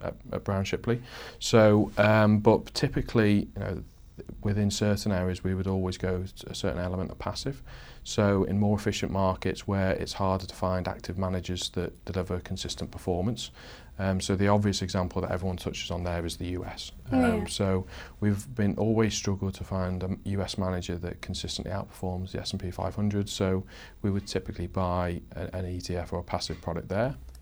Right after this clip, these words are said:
Speaker 2: As you said, the U S is a very well-researched market, and with very few active managers beating the S and P five hundred, uh, surely it is, it's a, it's almost a no-brainer that you would go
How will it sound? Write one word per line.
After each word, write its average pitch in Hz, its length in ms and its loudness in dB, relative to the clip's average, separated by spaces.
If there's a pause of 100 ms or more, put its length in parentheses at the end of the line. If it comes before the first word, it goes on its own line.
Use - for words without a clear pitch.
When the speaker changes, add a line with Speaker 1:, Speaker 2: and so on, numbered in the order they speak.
Speaker 2:
As 240 160 8
you 226 60 4
said, 220 280 2
the 233 80 4
U 226 180 8
S 220 240 4
is 214 160 0
a 202 40 -6
very 208 420 4
well-researched 214 1120 2
market, 220 520 2 (260)
and - 20 -20
with 220 220 4
very 226 240 10
few 226 340 0
active 220 440 2
managers 214 640 2 (500)
beating 208 760 2
the 220 80 4
S 202 220 0
and 196 100 -6
P 196 120 -2
five 196 220 -8
hundred, 214 420 2
uh, - 480 -6
surely 208 280 -2
it - 100 -4
is, 208 360 -6
it's 220 220 -8
a, 208 140 -4 (100)
it's 226 140 -10
almost 208 260 -4
a 196 40 -4
no-brainer 196 540 -2
that 208 120 -6
you 208 100 -6
would 202 160 -8
go 196 180 -6